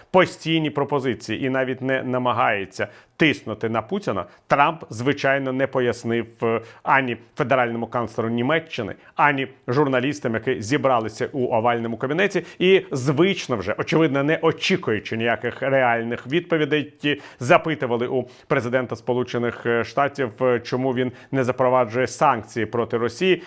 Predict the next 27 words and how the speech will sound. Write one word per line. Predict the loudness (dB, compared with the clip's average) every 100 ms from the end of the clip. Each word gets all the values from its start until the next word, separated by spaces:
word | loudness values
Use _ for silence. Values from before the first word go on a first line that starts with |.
| -4
хоча | -4 2 0
він | 0 -2
обіцяв | -2 -2 -6 0 2 2
зробити | -2 -4 -2 -4 -2
це | -2 -4 -10 -2
у | -2
відповідь, | -2 -2 -2 0 -2 -2 -4 -8 -2
е, | 2 2
на | 2 0 0 -8 _ _ _ _ _ _ _ _
небажання, | -2 0 0 2 -2 -2 -8 -10 -20 -8
е, | -4
Москви | 0 -2 0 0
припиняти | 2 0 -2 0 0 -2 -8 -10 -4
вогонь | -2 2 0 0 -2
на | 0 0 0
російсько-українському | -4 -4 -8 -6 -6 -4 -4 -4 -6 -8 -8
фронті. | -8 -14 -16 -6
І | -2
Трамп, | 0 2 2 -2 -12 -4
який | -2 0 -2
знову | 0 2 2 2
говорив, | 0 -2 -4
що | -4
він | -4 -2
проти | 0 0 -2
вбивства | -4 -4 -4 -4 -4
людей, | 0 0 0 -2